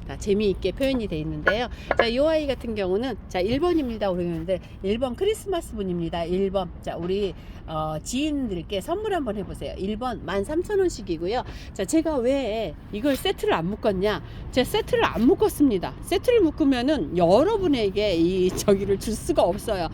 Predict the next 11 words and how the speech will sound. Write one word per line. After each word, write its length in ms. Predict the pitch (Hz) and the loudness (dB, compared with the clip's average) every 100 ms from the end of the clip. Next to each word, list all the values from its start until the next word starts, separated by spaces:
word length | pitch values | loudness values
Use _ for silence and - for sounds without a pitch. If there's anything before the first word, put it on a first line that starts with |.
| - - - | -8 -12 -2
자, 160 | 269 | 0
요거밖에 500 | 254 320 392 392 - | 4 4 6 4 4
없기 280 | 208 185 339 | 2 4 2
때문에 560 | - 226 202 226 247 180 - - | 2 0 0 0 -2 -4 -8 -8
세트를 340 | - 440 494 339 | -4 2 6 6
묶어버리면 680 | - 277 233 226 226 208 | 4 2 2 0 0 0
만약에 380 | 180 214 285 262 | 0 0 0 2
네 160 | 190 233 | 2 2
개씩 260 | 330 269 | 2 0
세트를 320 | 262 381 415 370 | -2 -2 4 6
묶잖아요. 580 | 254 226 196 208 277 | 4 0 0 0 -2